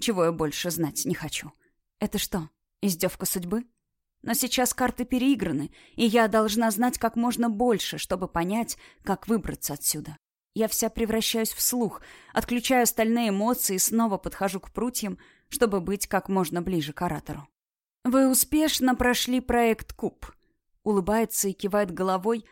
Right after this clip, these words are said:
словно поздравляет нас. «Дошли до центра всего и показали отличные результаты мозговой активности. При выработке искусственного стресса мы выявили главную функцию эндоканнабиноидов —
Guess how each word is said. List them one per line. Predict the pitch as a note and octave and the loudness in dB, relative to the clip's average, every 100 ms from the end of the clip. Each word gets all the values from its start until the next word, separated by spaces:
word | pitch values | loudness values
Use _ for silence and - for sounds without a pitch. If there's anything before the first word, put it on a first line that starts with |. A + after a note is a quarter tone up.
| - | -10
словно | - C#4 B3 B3 | 0 2 4 2
поздравляет | A#3+ G#3 C4 B3+ G#3+ D3 | 2 0 2 2 0 -2
нас. | D#3 D#3 - - _ _ - | -6 -6 -6 -8 _ _ -6
«Дошли | B3 B3+ B3+ C4 | 0 2 2 4
до | G#3 | 4
центра | G3+ G#3+ F#3+ F#3+ | 4 2 2 0
всего | - F3+ D3+ D#3 F3+ C4 - - _ | 0 0 2 0 -2 -6 -18 -20 _
и | D4 | -2
показали | E4 D4+ A#3+ F#3+ A3 A#3 | 0 4 4 6 6 6
отличные | G#3 G#3 G#3 - G#3 F3+ | 4 2 -2 0 2 2
результаты | E3+ E3+ D3+ E3 F3+ F#3+ A#3+ | 2 0 2 2 2 2 2
мозговой | G3+ E3 E3 D3 | 2 2 0 0
активности. | - E3 - C#3 - - - - - _ _ _ - | -2 -6 -6 -8 -6 -8 -8 -10 -14 _ _ _ -2
При | A#3+ | 2
выработке | A#3+ C#4 A#3 A#3 - B3 B3 | 4 4 4 2 0 -2 0
искусственного | - C4 - A3+ A#3 A3 | 0 0 -2 0 0 2
стресса | A3+ - D#4 D4+ - C#3+ - - - _ | 0 0 -2 0 -2 -4 -6 -16 -20 _
мы | C#4+ D#4+ | 4 6
выявили | C4 C4+ A#3+ A#3 | 8 6 4 4
главную | G3+ G3+ G3 E3 D3+ C3+ | 4 4 6 4 2 -2
функцию | C#3 F3+ A3 A#3 - C#4 - | -2 -4 -4 -4 -6 -4 0
эндоканнабиноидов — | F3+ E3 E3+ F#3 E3+ D#3 D#3 D3 - - | 0 2 -2 -2 -2 0 -2 -2 -8 -18